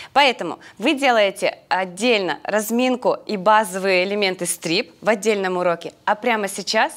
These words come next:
я сразу разбираю хореографию. Мы начинаем сидя. А, вы будете такой подарочек под ёлкой.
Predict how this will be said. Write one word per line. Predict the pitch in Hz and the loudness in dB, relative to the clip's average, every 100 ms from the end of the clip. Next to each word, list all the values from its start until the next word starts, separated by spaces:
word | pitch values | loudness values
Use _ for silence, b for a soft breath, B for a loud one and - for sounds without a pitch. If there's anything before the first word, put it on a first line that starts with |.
| - | -6
я | 196 | -4
сразу | 214 - 196 277 302 | -2 0 2 2 0
разбираю | 269 208 190 190 190 208 | -4 -2 0 2 2 0
хореографию. | 202 190 190 170 147 - - B B B - | -2 0 2 0 -2 -6 -20 B B B -2
Мы | 262 | 2
начинаем | 370 370 247 220 220 | 2 2 2 0 0
сидя. | 214 214 190 196 349 - _ _ _ B B B B _ _ - B B B - | -6 -6 0 0 0 -10 _ _ _ B B B B _ _ -18 B B B -2
А, | 185 | 0
вы | 190 285 | 2 2
будете | 294 285 240 | 0 -2 -2
такой | 240 262 | 2 2
подарочек | 254 202 196 233 - 226 | 2 2 2 2 -4 -4
под | - 202 | -2 -2
ёлкой. | 180 165 151 143 | 2 0 0 -6